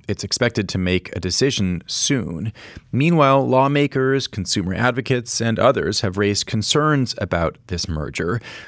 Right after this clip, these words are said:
Washington Attorney General Bob Ferguson recently sued to block it, arguing that it would reduce competition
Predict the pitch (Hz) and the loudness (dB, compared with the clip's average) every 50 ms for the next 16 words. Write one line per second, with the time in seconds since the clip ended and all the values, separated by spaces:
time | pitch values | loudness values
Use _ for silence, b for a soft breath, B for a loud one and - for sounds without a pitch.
0 | B B - 110 110 120 120 131 123 110 117 107 98 - 110 104 98 - 104 98 | B B 0 2 4 4 4 2 0 0 0 0 0 2 0 0 2 2 2 2
1 | 98 95 92 85 85 98 92 90 82 - - 110 151 185 202 175 - 139 123 107 | 4 4 2 2 2 2 2 2 0 -2 0 0 2 2 2 2 2 2 0 0
2 | 110 113 107 - 113 110 107 - - - 131 131 131 117 - - 107 110 117 123 | 0 -2 -2 -2 -2 -2 0 0 0 0 0 0 0 0 -2 -2 -2 0 0 0
3 | 143 170 170 - - - - 87 104 107 110 113 120 117 117 117 110 - 110 101 | 2 0 0 0 -2 -4 0 0 2 2 2 2 0 0 0 0 0 0 -2 0
4 | - 104 104 95 98 104 98 95 120 139 160 151 - - - 139 123 - 120 - | 0 0 0 0 0 -2 0 2 2 2 2 0 0 -2 -2 -2 -2 -2 -2 -2
5 | - 131 - - 143 143 147 147 | -2 -2 0 -2 -2 -4 -4 -6